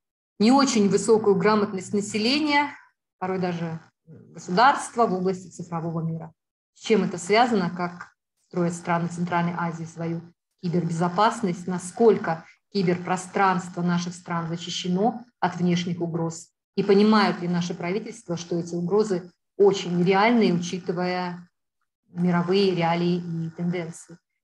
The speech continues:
На эти и другие вопросы нам сегодня помогут ответить наши уважаемые эксперты, специалисты в области политики интернет. Из Казахстана с нами на связи Алайдар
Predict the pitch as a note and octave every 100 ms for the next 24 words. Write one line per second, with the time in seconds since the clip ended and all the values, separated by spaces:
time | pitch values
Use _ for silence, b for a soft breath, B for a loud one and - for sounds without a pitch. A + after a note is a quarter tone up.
0 | - A#3 D4+ C4+ A3 G#3+ F#3 G3+ F#3 F3
1 | F3 D#3 - - B3+ A#3 A3 G#3+ F#3 F3+
2 | F3+ E3+ E3 E3 E3 A3 C4 - F#3 F#3+
3 | F3+ D#3 D#3 D#3+ D#3+ D3+ _ - D4+ -
4 | D4+ B B B _ A3 A3 G#3 F#3+ A#3
5 | - G#3+ F#3 G3 F#3 - - - E3+ E3+
6 | E3 - - E3 E3 F3 G3 C#4 - _
7 | _ _ _ - - G3+ F#3 F#3+ - G3
8 | F3+ F3 F3+ F3+ F3 F3 F3 - F3+ F3
9 | F#3+ F#3 F3+ E3 E3+ E3+